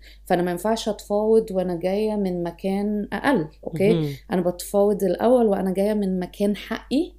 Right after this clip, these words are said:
Speaker 2: مم.
Speaker 1: بس لما حقي باخده هو ده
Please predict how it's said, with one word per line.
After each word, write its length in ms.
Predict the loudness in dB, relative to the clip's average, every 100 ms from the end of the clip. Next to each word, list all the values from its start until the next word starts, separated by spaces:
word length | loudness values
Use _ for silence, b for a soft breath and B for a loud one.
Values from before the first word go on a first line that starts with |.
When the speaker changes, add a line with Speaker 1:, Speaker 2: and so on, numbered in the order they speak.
| -10
Speaker 2:
مم. 420 | -4 -4 -4 -4 -2
Speaker 1:
بس 180 | 0 2
لما 300 | 2 2 -2
حقي 680 | -6 -6 -6 -4 -2 0 2
باخده 560 | 0 0 0 -2 -2 -2
هو 360 | 2 4 4
ده 380 | 2 0 0 -4